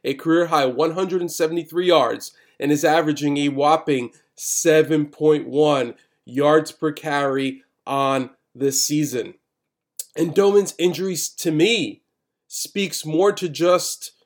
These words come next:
his loss on the field, which is significant. We're n-, we don't wanna downplay that. He is an important player and arguably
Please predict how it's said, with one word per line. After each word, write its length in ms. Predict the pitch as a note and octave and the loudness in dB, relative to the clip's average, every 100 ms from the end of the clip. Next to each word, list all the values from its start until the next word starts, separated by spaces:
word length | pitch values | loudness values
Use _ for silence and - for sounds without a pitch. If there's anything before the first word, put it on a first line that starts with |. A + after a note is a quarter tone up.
| _ _ _ _ | _ _ _ _
his 260 | E3 D3 | 0 2
loss 800 | C3+ C#3+ D3+ E3 E3+ - - - - _ _ - | -2 -2 2 2 2 -2 -8 -8 -14 _ _ -2
on 220 | D3 D3+ | 2 4
the 100 | C#3+ | 2
field, 500 | C#3+ - F#3 F#3+ C#3 | -2 -8 2 2 2
which 300 | C3 D#3+ E3+ | 2 0 0
is 180 | G#3 G3+ | -2 -2
significant. 760 | A#3 G3 C4 A#3 - B2 A#2+ - _ _ | -4 -2 -2 -2 -2 -4 -4 -10 _ _
We're 180 | B2 C#3+ | -4 -2
n-, 120 | D#3+ | -2
we 80 | D#3 | 0
don't 140 | F3+ F#3 | 0 2
wanna 180 | G3+ | 0
downplay 640 | F#3+ F#3+ F#3+ F#3+ F3+ G#3+ D#3+ | 2 2 2 0 -2 0 0
that. 280 | A#2+ A#2+ | 0 -2
He 120 | C3+ D#3+ | 0 0
is 180 | D#3 | 2
an 80 | D#3 | 0
important 540 | D3+ C#3 E3+ F3 D#3 D3 | 0 0 -4 -4 -8 -4
player 340 | D#3 F#3+ D#3+ | 0 2 0
and 120 | C3+ | 0
arguably 800 | C#3 F3+ E3+ E3 C3+ C#3 C3 C3 | 0 -2 0 -2 -2 -4 -4 -6